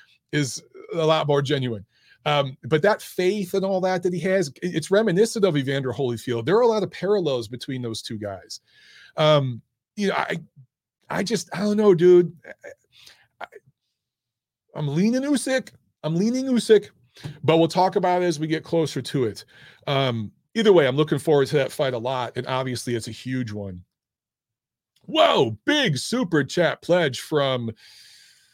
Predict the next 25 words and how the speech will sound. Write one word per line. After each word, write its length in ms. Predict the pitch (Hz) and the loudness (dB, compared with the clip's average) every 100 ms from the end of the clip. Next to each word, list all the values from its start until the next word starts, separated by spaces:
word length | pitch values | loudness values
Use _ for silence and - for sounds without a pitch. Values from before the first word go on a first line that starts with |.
| _ _ _ _ _ _ _ _ _ _ 120 | _ _ _ _ _ _ _ _ _ _ -8
D 180 | 139 214 | -2 2
L 600 | 240 208 202 190 180 147 | 4 4 4 -4 -6 -6
Z 400 | 123 139 220 220 | -6 -2 2 4
X 360 | 240 - - - | 2 0 -8 -6
four 520 | - 196 220 220 208 | 4 8 10 10 6
S 240 | 208 196 | 4 2
P 240 | - 220 196 | 0 0 0
Q 420 | - 214 220 220 | -2 0 2 2
M 360 | 185 208 214 | 2 2 0
T 300 | 196 214 220 | -2 -4 -2
V 520 | 202 185 202 208 208 180 147 _ _ _ _ _ | -2 -2 -2 -2 -4 -6 -10 _ _ _ _ _
J 260 | 123 175 214 | 0 4 4
W. 420 | 165 233 269 156 - _ _ _ _ _ _ _ _ _ _ _ _ _ | 6 4 4 0 -4 _ _ _ _ _ _ _ _ _ _ _ _ _
Thank 280 | 170 240 294 | 0 0 2
you 80 | 277 | 2
so 260 | - 233 | 4 2
much, 280 | 226 254 - | 4 4 2
whoever 280 | 226 247 262 | 2 4 4
you 200 | 226 170 | 4 4
are. 260 | 135 - - _ _ _ _ _ | 4 -2 -16 _ _ _ _ _
I 140 | 147 165 | -2 -2
appreciate 640 | 185 - 190 170 185 135 113 | -2 -4 -6 -2 0 0 0
that, 240 | 117 107 | -2 -2
dude. 300 | 123 127 139 - _ | -2 -2 -4 -12 _
Awesome, 460 | 160 190 190 139 | 0 0 0 -4